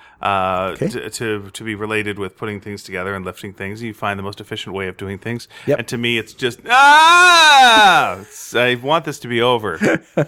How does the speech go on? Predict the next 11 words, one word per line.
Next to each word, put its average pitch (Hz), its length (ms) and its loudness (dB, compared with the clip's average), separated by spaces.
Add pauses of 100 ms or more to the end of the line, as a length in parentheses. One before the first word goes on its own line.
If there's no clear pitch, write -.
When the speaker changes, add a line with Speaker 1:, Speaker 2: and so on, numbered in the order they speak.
(340)
Speaker 1:
Yeah. 80 240 -8 (140)
So 117 260 -4
right 143 140 -2
now 135 220 0
at 117 180 -2
the, 101 360 -6
uh, 87 140 -6
house 110 280 -6
we've 101 140 -14
moved 101 220 -10
into, 101 440 -10